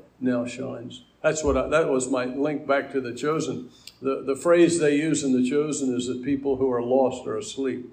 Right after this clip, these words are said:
and that people who are saved are now awake. And here it's darkness and light, and in The Chosen it's awake and asleep. They're ta-, talking about the same thing. The world is asleep to the truth of God. The world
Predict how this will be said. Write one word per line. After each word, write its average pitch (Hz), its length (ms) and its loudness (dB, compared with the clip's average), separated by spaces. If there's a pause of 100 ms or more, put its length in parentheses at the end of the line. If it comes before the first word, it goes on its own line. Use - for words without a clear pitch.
(1500)
and 131 140 -2
that 131 100 -6
people 139 300 2
who 123 80 4
are 123 100 2
saved 131 380 0
are 113 100 -6
now 113 240 -2
awake. 107 480 -2
And 110 140 -10
here 139 220 0
it's - 180 -4
darkness 127 480 -2
and 120 140 -4
light, 123 360 0
and 120 160 -6
in 117 160 -10
The 113 60 -10
Chosen 131 480 -4
it's 95 340 -10
awake 123 380 -4
and 113 120 -10
asleep. - 480 -8
They're 113 100 -12
ta-, 127 280 -4
talking 139 240 -4
about 113 220 -8
the - 60 -16
same 117 300 -12
thing. - 280 -10 (340)
The 131 60 -4
world 175 240 4
is 123 100 0
asleep 147 640 -4
to 131 80 -6
the 127 100 -10
truth 127 320 -4
of 113 160 -12
God. 117 300 -4 (1300)
The 123 80 -12
world 139 320 0